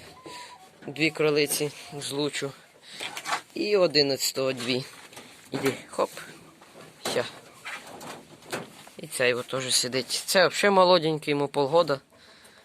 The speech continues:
Може, чуть більше даже. Да, вже полгода я йому. Вот. Отакий от. Оцю кролицю і оцю я злучав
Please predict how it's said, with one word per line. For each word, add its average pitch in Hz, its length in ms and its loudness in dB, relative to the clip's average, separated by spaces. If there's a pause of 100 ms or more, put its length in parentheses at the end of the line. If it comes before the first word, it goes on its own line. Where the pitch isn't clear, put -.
(480)
Може, 127 240 -6
чуть 120 220 -8
більше 135 280 -2
даже. 120 320 -4 (220)
Да, 123 200 2
вже 123 140 -2
полгода 135 420 0
я 120 160 -2
йому. 117 220 -8 (880)
Вот. 110 300 -10 (1120)
Отакий 135 560 -6
от. 110 160 -10 (1700)
Оцю 143 360 2
кролицю 139 640 2 (1300)
і 139 100 -2
оцю 135 520 2 (160)
я 135 180 4
злучав 135 580 4